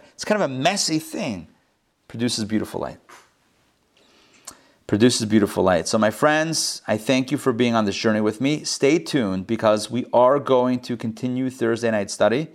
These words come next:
So whether we're gonna go back to the beginning of Tanya, or maybe we'll move to a different section of Tanya. There's multiple parts of Tanya. Um, or maybe we'll move to another text, possibly.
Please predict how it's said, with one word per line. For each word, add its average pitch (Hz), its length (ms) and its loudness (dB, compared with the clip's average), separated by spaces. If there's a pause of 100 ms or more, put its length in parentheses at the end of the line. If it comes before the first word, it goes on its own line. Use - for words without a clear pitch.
(560)
So 123 400 2
whether 127 420 2
we're 127 140 2
gonna 117 140 0
go 110 100 2
back 104 240 -2
to - 80 -6
the 90 60 -4
beginning 135 320 -2
of 160 100 -6
Tanya, 156 320 0
or 139 100 -2
maybe 156 460 0
we'll 151 160 2
move 143 340 0
to 131 120 -4
a 123 40 0
different 120 380 -4
section 135 460 -2
of 151 100 -4
Tanya. 156 300 -2
There's 113 180 -4
multiple 123 760 0 (440)
parts 131 320 0
of 135 140 -4
Tanya. 160 500 -2 (400)
Um, 117 420 2
or 147 280 2
maybe 139 580 -2
we'll 127 300 -2
move 127 460 -2
to 117 440 -2
another 110 420 0
text, 131 480 -4 (240)
possibly. 131 680 -2